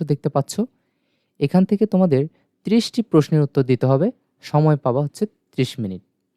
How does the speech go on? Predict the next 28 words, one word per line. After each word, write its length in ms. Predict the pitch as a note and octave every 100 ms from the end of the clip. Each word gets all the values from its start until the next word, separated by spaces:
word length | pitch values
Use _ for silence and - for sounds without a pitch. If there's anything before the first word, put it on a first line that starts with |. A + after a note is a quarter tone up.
| _ _ _ _ -
এবং 160 | C3+ F3+ -
প্রতিটি 440 | C#3 C3 F#3 B3
প্রশ্নের 400 | - A#3+ - A3
জন্য 240 | D3 B2+ C#3 C4+ _ -
এক 180 | D#3+ F3 E3
নম্বর 380 | C3 B2+ B2 D#3+
করে 260 | - A2 C#3+ - _ _ _ _ -
তিরিশটি 440 | C3+ D#3+ - F#3+ F#3
সঠিক 440 | - B2 A#2+ F3 -
প্রশ্নের 360 | - E3 - D#3+ -
উত্তর 340 | F3 - - A#3 E3+
দিতে 160 | E3
পারলে 340 | C#3 G#2 G2 C#3+ B3 _ _ -
তিরিশ 160 | A3+ G#3+ E3
নম্বর 200 | C3 A2+
পেয়ে 220 | G#2+ F#2+
যাচ্ছ। 200 | G2 - - G#2+ _ _ _ _ -
স্ক্রিনে 340 | - C3 B2+
দেখানো 340 | B2 B2+ C3+ C#3 C#3 _ _
সকল 420 | - C3+ - G3 G#3+
এমসিকিউগুলো 720 | - C#3+ - D3+ D3+ B2 A2+ C#3 - _ _ -
স্ক্রিনশট 440 | - B2+ B2 C#3
নিয়ে 160 | C#3+ D3
নাও 140 | E3 B3+ -
এবং 220 | A2+ A2+ A2 _ _ _ _
এই 80 | C#3
ভিডিওর 280 | C#3+ E3+ G#3 -
শেষে 260 | F#3 -